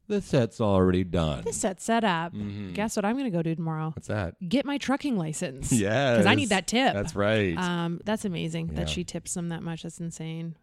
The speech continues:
Speaker 2: I liked her documentary a lot.
Speaker 1: Oh, yeah. I need to watch it.
Speaker 2: Yeah, it was
Speaker 1: Mm.
Speaker 2: good. She's very talented.
Speaker 1: Very good girl.
Speaker 2: Ve-,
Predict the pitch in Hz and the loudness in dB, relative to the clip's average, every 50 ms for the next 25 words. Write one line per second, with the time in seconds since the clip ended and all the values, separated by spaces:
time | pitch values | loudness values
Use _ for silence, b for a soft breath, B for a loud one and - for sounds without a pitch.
0 | _ - 262 277 262 294 339 330 - 339 233 208 196 - 196 180 175 170 170 165 | _ -4 -4 -2 -2 -2 -4 -2 -4 -2 -2 -2 -2 -2 -4 -4 -4 -4 -6 -6
1 | 160 160 165 160 160 160 165 - - - 120 135 147 151 135 120 123 - 123 104 | -8 -8 -8 -10 -10 -12 -12 -14 -12 -10 -8 -6 -4 -4 -4 -4 -6 -8 -8 -10
2 | 101 104 104 - - - _ _ _ - 214 208 180 160 - _ - - 190 196 | -10 -10 -12 -14 -16 -20 _ _ _ -6 -4 -4 -4 -4 -8 _ -8 -6 -6 -4
3 | 208 196 - 202 185 165 160 165 - 180 - _ - 226 208 202 226 220 208 185 | -6 -6 -6 -6 -6 -6 -6 -10 -16 -18 -20 _ -14 -14 -10 -6 -6 -4 -4 -4
4 | - 170 160 160 165 160 - - - 101 113 104 98 80 - 76 69 67 71 _ | -6 -8 -12 -10 -12 -12 -12 -10 -8 -8 -6 -6 -8 -10 -10 -12 -14 -14 -14 _
5 | _ _ _ - 233 - | _ _ _ -10 -10 -10